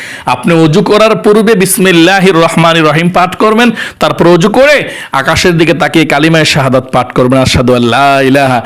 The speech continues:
ইল্লাল্লাহু ওয়াহদাহু লা শারীকা লাহু ওয়া আশহাদু আন্না মুহাম্মাদান আবদুহু ওয়া রাসূলুহু।" পড়ার পর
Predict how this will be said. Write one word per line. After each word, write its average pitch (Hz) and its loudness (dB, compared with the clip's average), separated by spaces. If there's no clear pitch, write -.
ইল্লাল্লাহু 139 4
ওয়াহদাহু 131 0
লা 139 0
শারীকা 135 0
লাহু 131 2
ওয়া 127 2
আশহাদু 127 0
আন্না 127 0
মুহাম্মাদান 131 0
আবদুহু 123 -2
ওয়া 110 2
রাসূলুহু।" 101 -2
পড়ার 160 0
পর 233 0